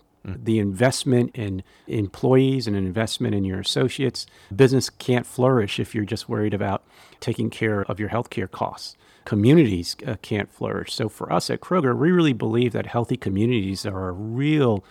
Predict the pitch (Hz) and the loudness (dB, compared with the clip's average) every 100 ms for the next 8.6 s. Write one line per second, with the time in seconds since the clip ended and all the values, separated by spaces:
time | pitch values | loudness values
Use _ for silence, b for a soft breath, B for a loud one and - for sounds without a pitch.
0 | b b b - 113 113 101 110 117 - | b b b -8 -8 -4 0 0 -2 -6
1 | - 107 110 101 107 104 101 117 120 123 | -6 -4 -4 -6 -8 -4 2 2 2 -2
2 | 113 113 95 98 113 113 117 107 113 101 | -2 -2 -2 -2 0 2 0 -2 -6 -4
3 | 101 113 95 95 98 110 113 110 104 117 | -4 -6 -6 -6 0 2 2 0 -2 -2
4 | 113 - 98 107 107 95 87 - b b | -2 -4 -2 0 2 0 -4 -10 b b
5 | - 92 113 - 101 107 107 107 - 131 | -4 0 0 0 -4 -2 -2 -4 0 2
6 | 123 - 139 127 95 90 B B B B | 2 2 4 4 4 0 B B B B
7 | B - 113 107 135 151 143 - 127 - | B -4 -2 0 4 4 2 0 -2 -2
8 | 110 95 110 104 92 92 | -6 0 2 2 0 -4